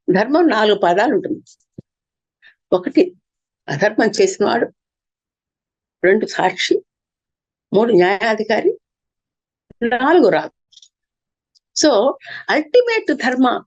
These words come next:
ఎక్కడ డిసైడ్ అవుతుందంటే రాజు దగ్గర డిసైడ్ అవుతుంది. ఆయన వీడు గొప్ప, వాడిని కావాలా, వీడు వద్దు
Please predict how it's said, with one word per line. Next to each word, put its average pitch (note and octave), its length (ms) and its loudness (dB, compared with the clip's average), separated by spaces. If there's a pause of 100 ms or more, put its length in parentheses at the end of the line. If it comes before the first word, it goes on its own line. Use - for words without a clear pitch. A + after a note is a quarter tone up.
(160)
ఎక్కడ C#4+ 280 -2
డిసైడ్ G3+ 360 2
అవుతుందంటే - 460 0
రాజు - 420 -2
దగ్గర - 160 -4
డిసైడ్ - 420 -12
అవుతుంది. - 760 -14
ఆయన A3+ 220 0
వీడు G#3 280 0
గొప్ప, G3+ 340 -2
వాడిని G#3 400 2
కావాలా, G#3 600 -2
వీడు G3 300 -2
వద్దు G3+ 520 2